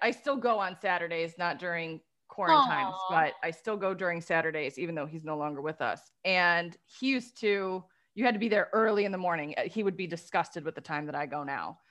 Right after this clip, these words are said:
Speaker 1: But he used to
Speaker 2: Slacker.
Speaker 1: pay someone twenty bucks to move a pallet, and he'd have, like, the best parking spot in all of Eastern Market. And we'd make our stops. We'd get all the things for Sunday dinner,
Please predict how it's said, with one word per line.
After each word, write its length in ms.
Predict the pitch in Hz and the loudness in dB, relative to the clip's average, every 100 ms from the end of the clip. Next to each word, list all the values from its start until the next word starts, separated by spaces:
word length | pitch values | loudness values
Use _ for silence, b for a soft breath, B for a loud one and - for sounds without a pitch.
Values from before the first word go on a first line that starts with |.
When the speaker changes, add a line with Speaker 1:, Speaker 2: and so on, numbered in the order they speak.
| _ _ _ _ | _ _ _ _
Speaker 1:
But 320 | 208 185 - - _ _ _ _ _ _ - | 4 4 2 -8 _ _ _ _ _ _ -2
he 220 | 220 214 | 4 6
used 100 | 262 | 4
to 60 | 220 | 2
Speaker 2:
Slacker. 80 | 294 | 6
Speaker 1:
pay 180 | 233 220 - _ _ 330 | 8 6 2 _ _ 4
someone 760 | 247 226 220 214 202 190 190 - _ _ _ _ _ _ - | 6 6 6 6 8 6 2 -6 _ _ _ _ _ _ -12
twenty 340 | - 247 240 | 4 6 8
bucks 400 | 190 185 - - | 8 6 6 -4
to 100 | - | -8
move 200 | 214 208 | -4 -4
a 60 | 185 | -4
pallet, 560 | - 185 202 196 190 - | -2 4 4 6 4 2
and 100 | 185 | -2
he'd 120 | 170 | 2
have, 160 | 175 | 4
like, 160 | 165 156 | 4 0
the 40 | 170 | -2
best 400 | 160 208 202 - | 8 8 8 6
parking 360 | 202 190 180 | 6 6 0
spot 420 | 175 - 180 175 | 0 6 8 8
in 140 | - 165 | 6 0
all 260 | 180 180 | 4 6
of 340 | 180 175 170 - _ _ _ _ | 6 4 0 -8 _ _ _ _
Eastern 420 | 208 202 - 196 | -2 -2 -2 0
Market. 560 | 190 175 175 185 175 170 - b b b _ | 4 4 4 6 6 6 -2 b b b _
And 520 | 185 190 180 175 175 165 | 4 6 6 6 4 0
we'd 440 | 185 190 180 170 | -4 0 0 -2
make 240 | 170 175 170 | -4 -6 -4
our 120 | 160 | -8
stops. 840 | - - 233 220 220 - - - - | -8 0 4 6 4 0 -12 -20 -12
We'd 400 | 190 175 175 160 165 | -8 -6 -6 -10 -10
get 140 | 190 | -4
all 120 | 180 | -2
the 80 | 175 | -2
things 440 | 175 185 175 175 - | -6 -8 -8 -12 -12
for 320 | 180 170 165 | -6 -2 -4
Sunday 320 | - 160 156 | -4 -6 -6
dinner, 560 | 165 254 247 233 226 | -2 0 2 2 0